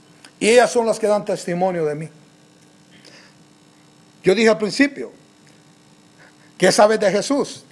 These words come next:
Jesús dijo, "Escudriñad las Escrituras, porque a vosotros parece que ahí tenéis la vida eterna." Entonces yo quiero saber cómo es el cielo.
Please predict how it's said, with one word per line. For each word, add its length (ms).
Jesús 380
dijo, 440
"Escudriñad 680
las 180
Escrituras, 760
porque 240
a 20
vosotros 400
parece 260
que 60
ahí 80
tenéis 380
la 100
vida 160
eterna." 420
Entonces 520
yo 140
quiero 180
saber 280
cómo 200
es 120
el 100
cielo. 460